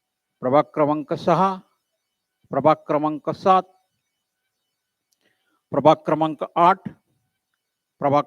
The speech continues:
क्रमांक नऊ, प्रभाग क्रमांक दहा, प्रभाग क्रमांक अकरा, प्रभाग क्रमांक बारा, प्रभाग क्रमांक तेरा,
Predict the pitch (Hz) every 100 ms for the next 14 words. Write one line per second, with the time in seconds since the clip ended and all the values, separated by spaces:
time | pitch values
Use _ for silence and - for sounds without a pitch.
0 | - 147 151 147 165 185 202 220 _ _
1 | _ _ _ _ _ _ _ _ - 147
2 | 151 151 - 147 156 151 160 160 165 190
3 | 190 _ _ _ _ _ _ _ _ _
4 | 139 143 156 - 147 151 147 175 156 -
5 | 185 175 - _ _ _ _ _ _ _
6 | _ _ _ _ _ _ _ _ _ _
7 | - 131 151 - 147 151 151 165 156 170
8 | 175 175 175 _ _ _ _ _ _ _
9 | _ _ _ - 139 151 - 156 156 160
10 | 165 160 180 185